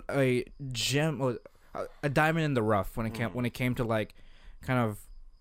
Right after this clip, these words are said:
Speaker 1: sort of, like,
Speaker 2: Damn,
Speaker 1: rough romance.
Speaker 2: two thousand six.
Speaker 1: Two thousand six? Yeah, there, yeah, this is, this is, like, really old. I mean,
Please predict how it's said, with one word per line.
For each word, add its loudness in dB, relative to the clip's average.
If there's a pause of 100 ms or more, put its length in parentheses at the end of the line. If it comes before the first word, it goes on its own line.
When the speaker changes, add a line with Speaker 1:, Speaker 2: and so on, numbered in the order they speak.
(1700)
Speaker 1:
sort 6
of, 6 (100)
like, 0 (720)
Speaker 2:
Damn, -8
Speaker 1:
rough 2
romance. -2
Speaker 2:
two -16
thousand -14
six. -12
Speaker 1:
Two 6
thousand 4
six? 0
Yeah, 6
there, 0
yeah, 0
this -2
is, 0
this 2
is, -2
like, 0
really 4
old. 0 (260)
I 2
mean, 2